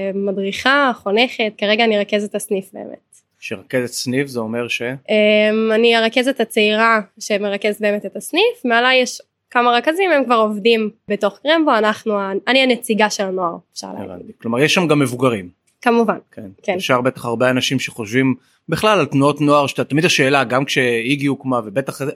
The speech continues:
Speaker 2: מי המבוגר האחראי?
Speaker 1: כן.
Speaker 2: מי, מי שם אחראי
Speaker 1: <laughs>
Speaker 2: שהדברים יתנהלו? זה, ולפעמים אני מסביר להם שבת שבע עשרה היא המבוגר האחראי,
Speaker 1: זהו, אז
Speaker 2: ולפעמים
Speaker 1: יש
Speaker 2: יותר
Speaker 1: לנו מאוד,
Speaker 2: אחראית
Speaker 1: אה,
Speaker 2: מכל
Speaker 1: שיתוף
Speaker 2: מבוגר
Speaker 1: פעולה.
Speaker 2: בגיל.
Speaker 1: זה, כל סניף יש לו באמת את הרכז הבוגר, שהוא בדרך כלל, אה, בן עשרים ומשהו, או שלושים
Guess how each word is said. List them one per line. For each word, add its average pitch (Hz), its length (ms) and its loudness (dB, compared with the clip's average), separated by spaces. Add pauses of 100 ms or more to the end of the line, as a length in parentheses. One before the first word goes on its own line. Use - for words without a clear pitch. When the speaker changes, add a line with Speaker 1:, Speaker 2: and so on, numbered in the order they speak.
Speaker 2:
מי 135 220 2
המבוגר 131 340 0
האחראי? 110 360 -4 (100)
Speaker 1:
כן. 208 200 0
Speaker 2:
מי, 165 180 4
מי 175 180 4
שם 185 180 2
אחראי 277 360 4
Speaker 1:
<laughs> 302 40 4
Speaker 2:
שהדברים 143 400 2
יתנהלו? 135 420 2
זה, 226 160 2
ולפעמים 170 360 -2 (500)
אני 131 60 -2
מסביר 131 280 0
להם 139 180 2
שבת 127 340 -2
שבע 131 180 0
עשרה 123 280 -2
היא 139 140 2
המבוגר 120 420 -2
האחראי, 123 340 0
Speaker 1:
זהו, - 140 4
אז 214 60 2
Speaker 2:
ולפעמים 208 200 2
Speaker 1:
יש 247 120 2
Speaker 2:
יותר 233 140 4
Speaker 1:
לנו 220 80 2
מאוד, 220 120 4
Speaker 2:
אחראית 220 160 4
Speaker 1:
אה, 226 120 4
Speaker 2:
מכל 220 140 2
Speaker 1:
שיתוף 254 160 2
Speaker 2:
מבוגר 214 200 2
Speaker 1:
פעולה. 214 340 2 (160)
Speaker 2:
בגיל. 214 240 -4
Speaker 1:
זה, 202 280 2
כל 233 160 2
סניף 220 280 0
יש 214 200 -2
לו 208 60 0
באמת 208 240 0
את 214 120 -6
הרכז 190 380 -4
הבוגר, 233 520 0
שהוא 190 240 -6
בדרך 202 300 -4
כלל, 190 200 -2
אה, 190 200 -8
בן 196 140 -4
עשרים 226 400 -2
ומשהו, 302 360 2
או 185 60 0
שלושים 214 320 -4